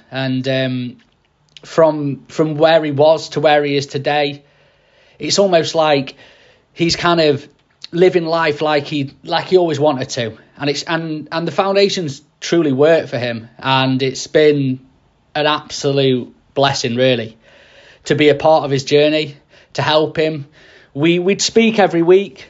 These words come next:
Uh, that was a part of the plan. Uh, and we often ran together, you know, every couple of weeks. And we recently finished, um, the plan in January, and he completed a ten kilometre race, the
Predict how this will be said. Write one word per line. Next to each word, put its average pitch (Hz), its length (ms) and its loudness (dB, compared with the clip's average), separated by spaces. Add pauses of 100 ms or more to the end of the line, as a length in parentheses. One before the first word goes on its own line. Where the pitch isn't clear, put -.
(120)
Uh, 139 540 2 (560)
that 151 160 -4
was 139 100 -8
a 135 60 -8
part 147 260 -2
of 139 100 -14
the 135 60 -14
plan. 156 480 -6 (380)
Uh, 127 40 -4
and 135 460 0
we 151 100 2
often 151 360 0
ran 165 220 2
together, 139 680 -4
you 131 160 -8
know, 139 160 0
every 135 240 -2
couple 135 320 -8
of 117 100 -6
weeks. 139 440 -4
And 123 180 -6 (1600)
we 190 160 4
recently 190 500 2
finished, 180 580 -2 (100)
um, 147 640 2 (720)
the 156 100 -2
plan 185 300 0
in 151 140 -6
January, 185 680 2 (160)
and 143 540 -4
he 151 540 -8
completed 156 680 -4
a 135 280 2
ten 143 320 -4
kilometre 131 800 -2
race, 143 400 -4
the 131 240 -2